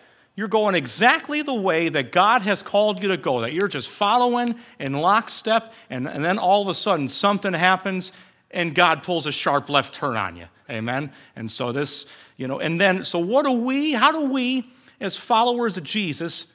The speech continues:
handle those left turns, right? 'Cause there's a certain way that we, that we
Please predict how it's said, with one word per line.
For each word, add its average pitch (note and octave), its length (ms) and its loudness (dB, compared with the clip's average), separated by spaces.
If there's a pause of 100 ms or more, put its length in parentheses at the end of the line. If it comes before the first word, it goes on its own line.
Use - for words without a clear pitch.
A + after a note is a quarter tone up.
(220)
handle B3+ 600 2
those G#3 480 2
left G#3+ 340 2
turns, A#2+ 480 -2
right? E3+ 280 0
'Cause F3 180 -6
there's F3+ 240 -8
a E3+ 80 -10
certain A#3+ 240 -6
way A3 120 -2
that G#3 60 -2
we, G#3+ 220 -6 (200)
that F3+ 140 -4
we A3 400 -4